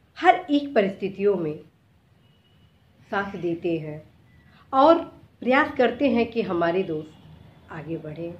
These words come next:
तो साथियों, आज इसी संदेश के माध्यम से, आज के promise day पर मैं आप सभी से वादा करती हूँ कि मैं पूरा प्रयास करूँगी आप सभी से ये प्यारा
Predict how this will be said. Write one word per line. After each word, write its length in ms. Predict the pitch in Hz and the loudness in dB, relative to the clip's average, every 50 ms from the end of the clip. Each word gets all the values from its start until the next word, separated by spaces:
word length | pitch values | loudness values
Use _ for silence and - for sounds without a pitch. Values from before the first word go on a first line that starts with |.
| - - | -6 -4
तो 80 | 240 233 | -4 2
साथियों, 520 | - 262 233 226 240 254 254 262 262 262 262 - - - - - - - - - - - - | 4 6 4 6 4 0 -2 -2 -2 -4 -6 -10 -16 -20 -20 -20 -20 -20 -20 -20 -12 -4 0
आज 300 | 220 226 240 240 - - - - | 2 2 2 2 -2 -10 -10 -8
इसी 220 | 285 247 - 330 320 - | -8 0 2 2 2 2
संदेश 460 | - 240 202 190 196 226 240 - - - | 0 0 0 0 0 -2 -2 -4 -4 -2
के 100 | 196 180 | -2 0
माध्यम 440 | 175 170 170 160 160 180 180 170 170 | 0 -2 -4 -4 -6 -6 -6 -6 -6
से, 260 | - - 170 156 160 160 _ _ _ _ _ _ _ _ _ _ _ _ _ _ _ _ _ _ _ _ - | -8 -10 -12 -12 -12 -14 _ _ _ _ _ _ _ _ _ _ _ _ _ _ _ _ _ _ _ _ -2
आज 340 | 214 202 202 220 214 - - - - - _ _ _ _ _ _ _ _ _ _ _ _ _ - | 0 2 2 2 0 -2 -10 -20 -20 -20 _ _ _ _ _ _ _ _ _ _ _ _ _ -2
के 100 | 254 247 | -2 -2
promise 520 | 254 - 240 220 226 247 294 294 277 - - | 0 2 4 4 6 6 4 4 2 0 0
day 120 | 185 175 170 | 0 0 0
पर 240 | - 165 156 165 165 - _ _ _ _ _ _ _ | -2 -4 -6 -6 -10 -14 _ _ _ _ _ _ _
मैं 160 | 196 202 214 | -4 -2 -2
आप 320 | 214 - - 190 180 175 - - | -2 -4 -4 -8 -8 -6 -4 -4
सभी 220 | 180 156 175 185 | -4 -4 -4 -6
से 160 | 180 - 233 214 | -4 -4 -4 -2
वादा 260 | 196 208 247 269 277 285 | 0 2 2 2 0 0
करती 340 | 285 247 214 - - 226 | 0 -2 -2 -2 -4 -4
हूँ 160 | 214 220 226 226 | -4 -4 -4 -4
कि 80 | - 254 | -2 0
मैं 220 | 262 285 285 285 | 2 2 2 2
पूरा 200 | 269 226 233 311 320 | 0 0 2 2 2
प्रयास 360 | 311 247 226 220 233 233 - | 2 2 4 4 2 2 0
करूँगी 540 | - 214 190 185 180 180 170 175 190 214 226 - _ _ _ _ _ _ _ _ _ _ _ _ _ _ - | 0 0 0 0 0 0 -2 -4 -4 -6 -8 -12 _ _ _ _ _ _ _ _ _ _ _ _ _ _ -2
आप 260 | 226 233 254 240 - - | 0 0 0 -2 -2 -4
सभी 280 | 214 156 175 202 196 | -4 -2 -2 -6 -6
से 180 | 196 - 165 151 143 - - - - - - _ - _ _ - - - - _ - - - - _ _ _ _ _ _ _ _ _ _ _ 220 | -6 -6 -6 -6 -6 -8 -14 -20 -20 -20 -20 _ -20 _ _ -20 -20 -20 -20 _ -20 -20 -20 -20 _ _ _ _ _ _ _ _ _ _ _ -2
ये 120 | 247 285 | 0 0
प्यारा 480 | 277 277 277 208 180 170 170 185 170 | 0 2 0 0 0 0 -2 -4 -4